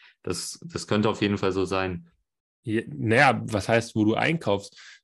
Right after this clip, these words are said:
Speaker 2: Es kommt da, wenn du acht Prozent Währungseffekt positiv hast, dann, dann hast du für deine ausländischen Währung, ohne dass du einen Finger gerührt hast, äh, mit dem gleichen Umsatz einfach acht Prozent mehr Umsatz.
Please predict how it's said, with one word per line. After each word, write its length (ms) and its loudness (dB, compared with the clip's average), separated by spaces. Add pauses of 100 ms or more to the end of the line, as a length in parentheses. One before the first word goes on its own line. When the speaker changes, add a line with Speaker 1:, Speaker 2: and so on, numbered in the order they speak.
Speaker 2:
Es 140 -8
kommt 300 -2
da, 120 0
wenn 140 2
du 140 0
acht 260 -2
Prozent 520 -6
Währungseffekt 840 -2
positiv 600 0
hast, 320 -4
dann, 320 -8
dann 240 -2
hast 280 -6
du 220 -2
für 200 -2
deine 260 0
ausländischen 800 -4
Währung, 520 0
ohne 300 0
dass 200 -6
du 80 -4
einen 80 -4
Finger 320 -4
gerührt 420 -4
hast, 320 -8 (600)
äh, 220 0 (240)
mit 200 -2
dem 160 0
gleichen 420 2
Umsatz 800 -2
einfach 260 -2
acht 320 -2
Prozent 380 -4
mehr 260 2
Umsatz. 580 -6